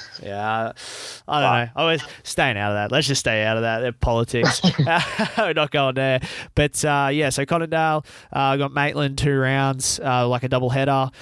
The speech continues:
Speaker 1: in Maitland. Uh, that is in August. Uh, Newry, Victoria, one round. Uh, Horsham, another double header in Victoria. Uh, then we come back to Gympie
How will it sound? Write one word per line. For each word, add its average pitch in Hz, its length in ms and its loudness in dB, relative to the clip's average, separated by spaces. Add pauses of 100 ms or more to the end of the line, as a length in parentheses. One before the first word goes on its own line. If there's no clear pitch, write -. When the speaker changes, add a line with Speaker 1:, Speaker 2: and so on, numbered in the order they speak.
(180)
Speaker 1:
in 127 160 -4
Maitland. 139 880 0
Uh, 113 300 2
that 117 120 2
is 117 140 0
in 113 160 -4 (120)
August. 131 680 0 (280)
Uh, 113 400 2
Newry, 147 540 0 (240)
Victoria, 143 680 0
one 135 180 0
round. 147 420 0 (340)
Uh, 127 180 2
Horsham, 139 360 0
another 131 300 0
double 135 240 0
header 135 240 2
in 127 100 0
Victoria. 139 680 0 (340)
Uh, 123 160 4
then 131 100 0
we 156 80 -2
come 160 180 -2
back 147 160 2
to 135 100 -2
Gympie 190 580 -2